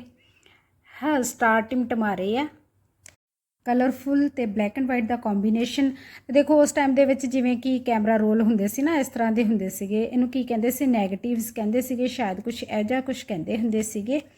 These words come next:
ਤੇ ਇਹ ਆਪਣਾ ਪੋਜ਼ ਆ ਗਿਆ with flower। ਇਹ ਵਾਲੀ ਐਲਬਮ ਜਿਵੇਂ ਮੇਰੇ ਸਹੁਰੇ ਸਾਈਡ ਦੀ ਹੈ ਨਾ, ਇਸ ਇੱਧਰਲੀ ਆ ਤੇ ਪੇਕੇ ਸਾਈਡ ਦੀ ਮੈਂ ਤੁਹਾਡੇ ਨਾਲ ਫਿਰ ਕਦੇ ਸ਼ੇਅਰ ਕਰੂੰਗੀ। ਤੇ ਇਹ ਹੈਗਾ ਜੀ ਜਿਵੇਂ ਕਿ ਵਿਆਹ ਤੋਂ ਇੱਕ ਦਿਨ ਪਹਿਲਾਂ ਸ਼ਗਨ ਦਾ ਪ੍ਰੋਗਰਾਮ ਹੁੰਦਾ ਆ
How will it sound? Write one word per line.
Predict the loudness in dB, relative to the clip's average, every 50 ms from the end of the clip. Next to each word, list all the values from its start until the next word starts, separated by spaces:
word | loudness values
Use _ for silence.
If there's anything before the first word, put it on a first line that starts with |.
| _ _ _ _ -20 _ _ _ _ _ _ _ _ _ _ _ _ _
ਤੇ | -8 -6 -6 -4 -6
ਇਹ | -6 -4 -2 0 2 4 4
ਆਪਣਾ | 2 0 -2 -4 -4 -4 -4
ਪੋਜ਼ | -4 -4 -2 0 0 0 2 2 0
ਆ | 0 0
ਗਿਆ | 0 -2 -2 0 0 -2 -2 -2 -4
with | -4 -4
flower। | -6 -8 -6 -2 0 0 0 0 0 0 0 2 2 0 -2 -4 -16 _ _ _ _ _ _ _ _ _ _ _ _ _ _ _ _ _ _ _ _ -2
ਇਹ | 0
ਵਾਲੀ | 2 4 4 4
ਐਲਬਮ | 4 4 2 2 0 -2 -2 -2
ਜਿਵੇਂ | -2 -2 -2 0 -2
ਮੇਰੇ | -2 -2 0 -2 -2
ਸਹੁਰੇ | -2 -2 -2 0 0 0 -2
ਸਾਈਡ | 0 -2 -2 -2 -4 -4 -6
ਦੀ | -8 -6 -6
ਹੈ | -4
ਨਾ, | -2 -4 -4
ਇਸ | -4 -4 -6 -6 -6 -8 -12 -16 -18 _ _
ਇੱਧਰਲੀ | -4 -2 0 2 2 4 4 4 4 4
ਆ | 2 2
ਤੇ | 0 0 -2 0 2 2 2 2
ਪੇਕੇ | 0 -4 -6 -6 -4 -6 -4
ਸਾਈਡ | -2 0 -2 0
ਦੀ | 0 -2
ਮੈਂ | -2 -2
ਤੁਹਾਡੇ | -2 -2 -2 -2 -2
ਨਾਲ | -2 -2
ਫਿਰ | -2 -4 -6 -6
ਕਦੇ | -4 -6 -4 -4 -4
ਸ਼ੇਅਰ | -6 -4 -4 -6 -6 -4
ਕਰੂੰਗੀ। | -4 -6 -4 -2 -2 -2 -2 -2
ਤੇ | -4 -6 -8
ਇਹ | -4 -2 0 0
ਹੈਗਾ | 0 0 -2 0 -2 -2
ਜੀ | 0 0 -2
ਜਿਵੇਂ | 0 0 0 0 0 -2 -2
ਕਿ | -4 -4
ਵਿਆਹ | -2 -2 -2 -2 -2
ਤੋਂ | -2 -4 -4
ਇੱਕ | -4 -4
ਦਿਨ | -6 -4 -2 -4
ਪਹਿਲਾਂ | -4 -4 -4 -4 -2 -2 -2 -4 -4 -8 -12 _ _ _ _ _ _ _ _ -4
ਸ਼ਗਨ | 2 2 4 6 6 6 6
ਦਾ | 4 2
ਪ੍ਰੋਗਰਾਮ | 0 -2 -2 -2 0 0 0 0 0
ਹੁੰਦਾ | -2 -2 -2 -2 -2
ਆ | -4 -4